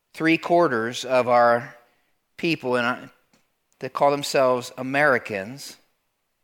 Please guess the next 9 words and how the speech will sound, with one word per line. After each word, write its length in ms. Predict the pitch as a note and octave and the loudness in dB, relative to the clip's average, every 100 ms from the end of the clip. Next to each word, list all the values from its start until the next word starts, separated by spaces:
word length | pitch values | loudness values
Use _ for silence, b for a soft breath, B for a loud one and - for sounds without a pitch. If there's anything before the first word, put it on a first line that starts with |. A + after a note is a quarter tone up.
| _ _ - | _ _ -6
feel 240 | E3+ D#3+ | 0 2
like 300 | C#3+ B2+ A#2+ | 4 2 0
they 480 | C3+ C3 C3 C3+ - _ _ | 0 0 0 -6 -14 _ _
need 360 | B2 D3 D#3+ D#3 | -8 -6 -6 -8
to 200 | E3 C#3 | -6 -6
or 100 | A#2+ | -4
should 560 | - - C#3+ G#2 G2+ A#2 A2 | -4 -4 -2 -4 -8 -16 -12
lose 300 | B2 A#2+ A#2+ | -8 -8 -4
weight. 320 | C3+ G2+ | -4 -4